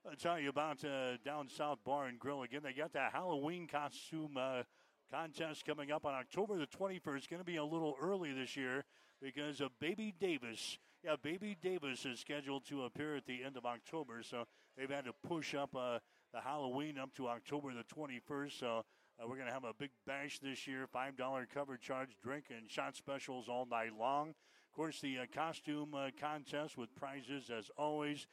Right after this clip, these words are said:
Husker football tickets for, uh, first place, generously donated by one of our favorite local customers. So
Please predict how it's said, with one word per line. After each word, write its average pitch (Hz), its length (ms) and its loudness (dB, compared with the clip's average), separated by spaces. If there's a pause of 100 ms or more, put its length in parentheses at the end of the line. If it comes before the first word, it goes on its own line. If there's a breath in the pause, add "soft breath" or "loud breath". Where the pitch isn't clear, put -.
(260 soft breath)
Husker 165 360 0 (100)
football 160 440 2
tickets 165 400 -4
for, 156 300 0
uh, 135 160 4
first 180 320 -2
place, 190 480 0 (460 soft breath)
generously 135 720 -2
donated 139 500 -2
by 120 240 2
one 127 180 0
of 117 120 -2
our 117 140 2
favorite 135 440 -2
local 131 320 0
customers. 131 600 -2
So 110 240 0